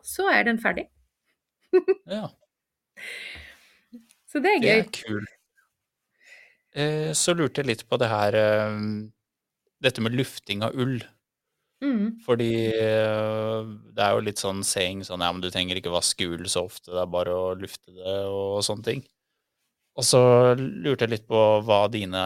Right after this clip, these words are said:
Speaker 2: erfaringer er der, for du har mest sannsynlig brukt, eh, ganske mange ullplagg over lang tid uten mulighet for å vaske det.
Speaker 1: Ja, det har jeg. Eh, vi, nå skal det sies, vi kan vaske når vi er i basecamp, ehm, så der koker vi vann, og så vasker vi i basecamp.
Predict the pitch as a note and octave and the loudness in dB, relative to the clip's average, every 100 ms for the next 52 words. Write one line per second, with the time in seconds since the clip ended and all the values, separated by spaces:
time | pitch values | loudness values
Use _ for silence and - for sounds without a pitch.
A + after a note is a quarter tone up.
0 | G2 - G2+ G2+ G2+ G2 G2 A#2+ A#2+ A2+ | -4 -4 -6 -4 0 2 2 0 0 0
1 | A2 A2 A2+ G2+ G2+ G#2 - - - G2+ | 0 -4 -6 -6 -6 -10 -12 -14 -6 -4
2 | G2+ G2 G#2+ B2+ _ _ _ _ _ _ | -2 -4 -6 -12 _ _ _ _ _ _
3 | _ A#2+ G#2 - A#2+ A2 G2 G2+ - G2+ | _ -2 -2 0 -2 -4 -6 -8 -4 -2
4 | G2 G#2+ G2 G#2 G2 G2+ G#2 - G#2 A2+ | 0 -2 -2 -2 -2 -4 -6 -8 -6 -6
5 | G2+ G2 A2+ G#2 G2+ G2 - G2+ G2+ G#2 | -6 -8 -10 -6 -2 -2 0 -2 0 -2
6 | - G#2+ - _ _ _ _ _ - A#3+ | 0 -2 -2 _ _ _ _ _ 0 2
7 | C4+ C4+ C4+ A#3 G#3 G3 F#3 F#3 - - | 4 4 4 2 0 0 0 -2 -10 0
8 | A#3+ B3+ B3+ D4 D4+ G3 D4+ D#4 D4 - | 6 6 6 6 6 4 2 2 2 2
9 | A3 A#3 A3 A#3 F#3 - B3 A#3+ G#3+ F3 | -2 -2 0 0 0 -2 -4 2 2 4
10 | F#3+ D#3+ G3 - F3 C4 - - - G3+ | 2 2 0 0 -2 -2 -8 -6 -2 0
11 | F#3 F#3 F#3 F#3 F#3 G3+ A#3 A#3 - F3 | 0 -2 -2 -2 0 0 0 0 -2 -2
12 | F3+ F3+ A#3 G3 F3 E3+ - G3+ F#3 E3 | -2 -2 -2 -2 -4 -8 -6 -2 -2 -2
13 | D#3 - F3+ | -4 -4 -6